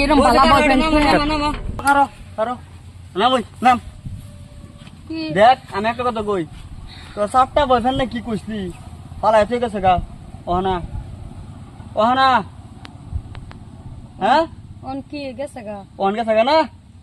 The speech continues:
Speaker 2: আর মানুষের লগে এবার জিন্দগি তুই ব্যবহার করিস না। আমার লগে যেন করছস, করছস তুই। অন্য যদি ছাড়িস তো,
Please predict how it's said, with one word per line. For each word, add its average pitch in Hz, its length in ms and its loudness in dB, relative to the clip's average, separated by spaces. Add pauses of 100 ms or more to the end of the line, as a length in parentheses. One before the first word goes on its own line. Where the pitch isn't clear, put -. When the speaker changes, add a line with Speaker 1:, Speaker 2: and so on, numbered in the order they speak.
(220)
Speaker 2:
আর 202 160 0
মানুষের 220 260 -2
লগে 220 160 -4
এবার 220 220 -4
জিন্দগি 233 260 -6
তুই 214 140 -8 (140)
ব্যবহার 196 280 -2
করিস 170 220 -8
না। 160 100 -4 (320)
আমার 190 220 0
লগে 202 160 -2
যেন 220 180 -4
করছস, 226 340 -4
করছস 208 260 -2
তুই। 165 120 -6 (440)
অন্য 185 160 0 (100)
যদি 214 140 -6
ছাড়িস 247 300 2
তো, 226 100 6